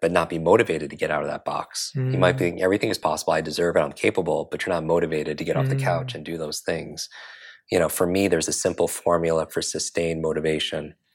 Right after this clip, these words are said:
Speaker 1: and it's P, the letter P times E times S three. And, uh, so if we were to do a thought experiment and say,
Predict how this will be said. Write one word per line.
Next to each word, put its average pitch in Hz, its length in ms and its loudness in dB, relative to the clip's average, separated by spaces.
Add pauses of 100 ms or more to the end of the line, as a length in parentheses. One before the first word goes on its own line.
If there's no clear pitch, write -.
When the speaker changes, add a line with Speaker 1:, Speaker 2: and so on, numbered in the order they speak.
(400)
Speaker 1:
and 80 180 0
it's 76 240 -2 (200)
P, 98 500 0
the - 80 -2
letter 82 220 0
P 92 320 -2
times 80 420 -4
E 87 560 -2
times 80 280 -2
S 76 200 -2
three. 73 380 -8 (640)
And, 80 440 0
uh, - 260 -4
so - 160 4
if - 80 0
we 98 60 6
were 92 60 8
to 90 60 6
do 87 140 4
a 85 40 4
thought 90 220 6
experiment 82 540 0
and 76 100 -4
say, 78 380 -2